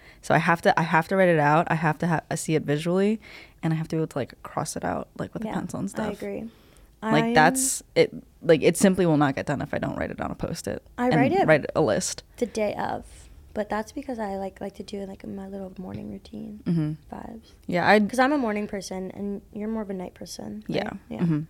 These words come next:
Speaker 1: And, like, I'm, I've always done this. I think my mom really got me into it 'cause, um, when I was growing up and stuff, the night before she'd be like, "Okay, what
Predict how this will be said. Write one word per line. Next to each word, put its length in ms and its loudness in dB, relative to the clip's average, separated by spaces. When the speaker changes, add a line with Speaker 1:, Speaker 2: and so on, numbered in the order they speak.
Speaker 1:
And, 160 2
like, 160 2
I'm, 360 4
I've 200 4
always 320 4
done 160 4
this. 140 2
I 60 0
think 140 2
my 100 8
mom 500 4
really 260 2
got 200 0
me 120 2
into 260 -2
it 200 -4
'cause, 360 -2
um, 340 4
when 80 2
I 120 6
was 160 0
growing 320 2
up 160 -4
and 120 0
stuff, 360 -4
the 60 -2
night 200 4
before 240 -4
she'd 180 -6
be 60 2
like, 160 -2
"Okay, 160 -2
what 180 0